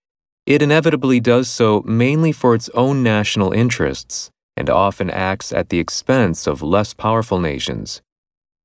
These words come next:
This type of interference is sure to cause resentment among other nations and can even lead to terrorism and wars.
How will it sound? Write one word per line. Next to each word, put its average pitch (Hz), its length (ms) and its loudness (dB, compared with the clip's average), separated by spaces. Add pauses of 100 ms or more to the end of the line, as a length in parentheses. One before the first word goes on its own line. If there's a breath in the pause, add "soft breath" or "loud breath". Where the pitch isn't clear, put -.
(300)
This 120 140 0
type 147 280 2
of 110 100 0
interference 117 720 2
is 95 240 -4
sure - 300 2
to 139 100 2
cause 98 320 0
resentment 92 540 0
among 98 320 2
other 110 220 2
nations 92 680 -4 (300)
and 104 140 0
can 123 120 2
even 135 340 4
lead 123 200 4
to 127 80 2
terrorism 107 720 0
and 71 180 -6
wars. 90 600 0